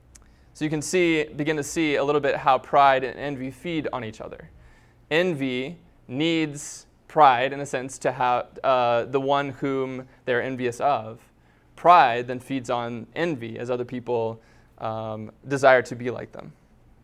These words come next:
I'm gonna give you one more example about two families, um, in-laws, Fred and his sister Brenda and their families. So Fred and Frida were wealthy. Fred had a very good job. He lived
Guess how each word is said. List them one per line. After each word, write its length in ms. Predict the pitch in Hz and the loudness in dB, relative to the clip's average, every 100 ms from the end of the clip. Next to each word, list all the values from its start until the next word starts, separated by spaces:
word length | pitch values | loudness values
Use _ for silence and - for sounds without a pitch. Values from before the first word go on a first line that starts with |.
| - - | -20 -20
I'm 80 | - | -8
gonna 120 | 156 | 2
give 100 | 160 | 4
you 120 | 175 156 | 6 6
one 140 | 156 | 6
more 120 | 147 | 4
example 480 | 131 151 147 143 131 | 2 0 2 4 4
about 260 | 131 131 - | 6 4 2
two 200 | 185 170 | -6 -4
families, 720 | 160 151 127 120 151 - - - - - - _ - | 0 0 -2 -6 -8 -12 -18 -20 -20 -20 -20 _ -4
um, 240 | - 123 123 | 2 2 4
in-laws, 500 | 165 170 131 120 127 | 2 4 6 6 2
Fred 560 | - 151 143 143 143 156 - - - - - | 2 6 8 8 6 -2 -10 -20 -20 -20 -8
and 100 | 131 | -4
his 140 | 135 | -4
sister 240 | 151 139 135 | -4 -2 2
Brenda 380 | 143 143 131 | 4 6 6
and 100 | 123 | 4
their 100 | 123 | 2
families. 460 | 120 123 110 95 - | -4 -6 -6 -10 -8
So 160 | - 131 | -4 -2
Fred 320 | - 175 175 | 6 8 8
and 140 | 147 | 2
Frida 560 | - 165 147 117 135 185 - _ - - _ _ _ | -4 -4 -2 0 -2 -6 -16 _ -20 -20 _ _ _
were 580 | - 139 139 135 135 127 | 2 6 8 8 6 4
wealthy. 560 | 131 143 139 139 135 220 - _ _ - _ _ _ _ | 6 6 6 2 -8 -10 -14 _ _ -20 _ _ _ _
Fred 400 | - 156 156 160 | 4 8 10 8
had 420 | 156 151 143 139 | 6 8 8 8
a 60 | 139 | 4
very 180 | 135 135 | 2 2
good 140 | 147 | 0
job. 480 | 135 123 127 131 139 - | 2 4 6 4 0 -10
He 160 | - | -8
lived 400 | 123 127 131 123 | -2 2 2 -2